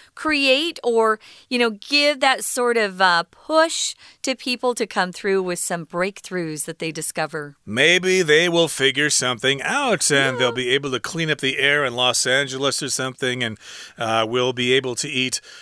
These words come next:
Speaker 2: uh, sea creatures without getting sick. Who knows? Now, here in the next paragraph it says, "The need for action has never been more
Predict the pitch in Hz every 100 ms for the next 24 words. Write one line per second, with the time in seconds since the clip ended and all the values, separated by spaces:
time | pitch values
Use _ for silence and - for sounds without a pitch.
0 | - - 117 113 113 107 - 170 165 165
1 | 165 170 156 143 135 135 131 131 127 120
2 | - - 226 87 - 123 107 85 - 123
3 | - 170 170 147 139 208 - 151 127 117
4 | 104 104 - 101 139 - - - 123 135
5 | 196 294 220 220 208 220 208 202 160 147
6 | 135 143 147 240 247 185 190 165 143